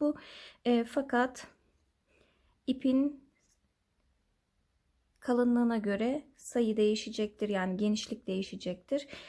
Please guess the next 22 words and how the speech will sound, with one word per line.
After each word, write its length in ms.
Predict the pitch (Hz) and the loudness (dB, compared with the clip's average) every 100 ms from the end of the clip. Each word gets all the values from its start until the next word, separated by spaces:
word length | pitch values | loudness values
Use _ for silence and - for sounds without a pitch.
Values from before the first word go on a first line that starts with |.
| - - | -16 -2
E, 140 | 220 | 0
illa 400 | 208 254 214 196 | 2 0 2 0
ki 120 | 196 202 | 0 -2
on 120 | 196 | -2
beş 180 | 196 196 | -2 -4
olmak 580 | 180 175 185 - - _ | -2 -4 -6 -10 -20 _
zorunda 600 | - 214 196 175 170 170 247 | -4 -2 0 -2 -4 -4 0
değil. 380 | 240 233 240 - _ | 0 0 -6 -14 _
Daha 200 | - 196 | -8 -6
az, 360 | - 196 - - | -4 -6 -6 -8
daha 180 | 214 185 | -6 -6
fazla 560 | 196 180 170 226 240 254 | -8 -8 -6 -4 -4 -4
yapabilirsiniz. 840 | 202 226 208 202 190 - 240 262 | -6 -4 -4 -4 -6 -6 -8 -6
Hemen 320 | 208 185 190 214 | -6 -4 -4 -2
bunu, 260 | 226 311 - - - _ | -2 -2 -6 -18 -20 _
e, 60 | 202 190 190 - - - - | -4 -4 -4 -6 -6 -10 -2
belirtmiş 720 | 208 214 202 - 240 262 - - 233 | 0 0 -4 -4 -4 -4 -6 -8 -4
olayım. 480 | 214 190 240 302 - _ _ _ _ _ _ _ _ _ _ _ _ _ _ _ _ _ _ _ | 0 0 0 -2 -4 _ _ _ _ _ _ _ _ _ _ _ _ _ _ _ _ _ _ _
İki, 520 | 240 - 233 226 254 - | -10 -4 -2 -2 -4 -2
dört, 440 | 220 220 220 - - | 0 0 -2 -10 -6
altı, 460 | 220 208 190 - - | -4 -4 -6 -10 -14
sekiz, 680 | - 220 214 - 180 - | -6 -6 -6 -8 -14 -14